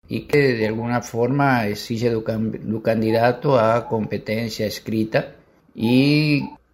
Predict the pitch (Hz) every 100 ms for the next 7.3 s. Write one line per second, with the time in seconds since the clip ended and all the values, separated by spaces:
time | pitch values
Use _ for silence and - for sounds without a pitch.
0 | - 107 110 110 123 123 - 113 113 110
1 | 113 123 131 143 143 135 143 147 156 131
2 | 120 - 117 113 131 127 127 131 139 127
3 | - 98 - 104 107 104 101 104 104 113
4 | 117 113 120 123 113 107 107 104 - 117
5 | 110 107 127 139 151 123 127 135 143 -
6 | - - _ _ - 104 104 107 104 123
7 | 131 92 -